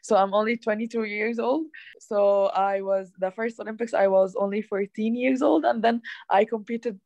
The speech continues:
the, the first senior Olympic Games was, uh, Rio twenty sixteen. And I was almost sixteen years old. And then I qualified. I was the first Egyptian female athlete to qualify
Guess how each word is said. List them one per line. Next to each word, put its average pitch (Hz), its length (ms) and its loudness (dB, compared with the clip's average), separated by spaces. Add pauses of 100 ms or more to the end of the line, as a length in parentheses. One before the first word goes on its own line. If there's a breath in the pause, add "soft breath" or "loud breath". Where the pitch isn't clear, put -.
(180)
the, 185 360 4
the 180 80 -2
first 247 320 -2
senior 208 460 -2
Olympic 202 320 -8
Games 196 240 -4
was, 180 380 0
uh, 175 520 2
Rio 220 260 2
twenty 214 260 -4
sixteen. 233 500 -4 (380 loud breath)
And 196 120 4
I 214 100 4
was 208 200 0
almost 226 540 -2 (240)
sixteen 240 440 -4
years 233 240 0
old. 262 300 4 (400 loud breath)
And 233 220 0
then 240 320 0 (100)
I 214 400 0
qualified. 240 580 -2
I 202 100 -2
was 202 320 -8 (100)
the 190 420 0
first 233 280 -6 (180)
Egyptian 214 400 -6
female 214 400 0
athlete 214 380 0
to 208 60 -8
qualify 208 520 2